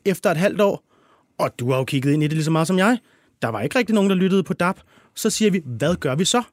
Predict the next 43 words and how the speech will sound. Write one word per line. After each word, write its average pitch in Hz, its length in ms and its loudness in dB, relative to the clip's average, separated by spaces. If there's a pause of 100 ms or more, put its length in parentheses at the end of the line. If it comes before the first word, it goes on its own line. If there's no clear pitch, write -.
(300)
Der 151 80 -2
blev 135 180 0
da 120 120 -2 (100)
blandt 127 200 2
andet 156 220 4
ansat 139 320 -2
en 120 80 -2
podcastredaktør, 170 800 -2
som 117 280 -4 (100)
tilfældigvis 147 480 -2
var 143 60 -4
undertegnet, 147 640 0 (360)
øh, 151 460 4
som 160 520 0
lavede, 160 440 4
lagde 156 240 2
ting 185 280 -2
om 175 260 -2
og 180 120 -2
lagde 160 160 2
en 190 60 -2
strategi. 151 500 -4 (280)
Men 175 140 -4
at 175 100 -6
gøre 214 300 0
det, 208 120 2
mens 196 360 0 (120)
at 175 180 -4
man 156 180 -2
har 139 300 -6 (180)
mennesker 180 380 0
hjemsendt 165 520 -2
og 151 80 -6
corona, 151 520 0 (440)
og, 160 300 0
og 151 240 0 (120)
hvor 165 140 0
de 156 220 -2
halser 214 380 0
bare 156 300 -6
for 156 140 -6
at 151 100 -4
udkomme, 202 480 0